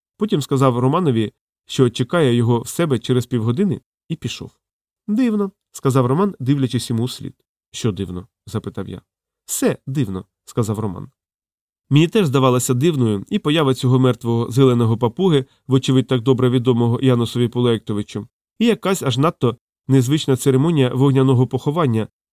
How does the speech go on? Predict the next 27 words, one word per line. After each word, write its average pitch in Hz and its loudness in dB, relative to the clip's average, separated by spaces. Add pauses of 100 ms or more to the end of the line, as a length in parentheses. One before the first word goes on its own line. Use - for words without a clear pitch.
з 120 0
розвіюванням 123 2
попелу 123 0
за 143 -2
вітром. 107 -6 (300)
Але 131 6
мені 123 2
хотілося 123 0
розповісти 123 -2
про 120 -4
подорож 135 -4 (280)
до 131 2
описуваного 123 -2
майбутнього, 123 -2 (220)
і 123 -2
я 175 2
почав 170 -4
розповідати. 135 -8 (1040)
Роман 185 2
слухав 127 0
украй 120 0
розгублено, 165 -2 (280)
дивився 131 2
на 127 2
мене 120 0
чужим 117 -2
поглядом, 120 -2